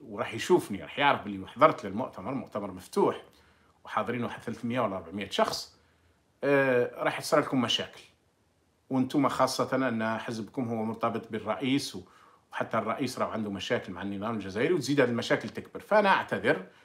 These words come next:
حماية للثورة التونسية وأيضًا ل-، باش ما يدير لكمش النظام". بعد حوالي ساعتين أو تقريبًا اتصلت بي وقالت لي: "أنا اتصلت بسي محمد عبو"،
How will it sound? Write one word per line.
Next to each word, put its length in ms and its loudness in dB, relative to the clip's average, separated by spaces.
حماية 800 4
للثورة 380 6
التونسية 580 0
وأيضًا 500 2
ل-، 360 -4
باش 220 -8
ما 80 -2
يدير 160 -6
لكمش 320 -4
النظام". 400 -4
بعد 240 12
حوالي 260 12
ساعتين 520 6
أو 280 8
تقريبًا 560 4
اتصلت 380 -2
بي 200 4
وقالت 260 4
لي: 60 6
"أنا 60 6
اتصلت 480 0
بسي 440 -2
محمد 380 2
عبو"، 400 -4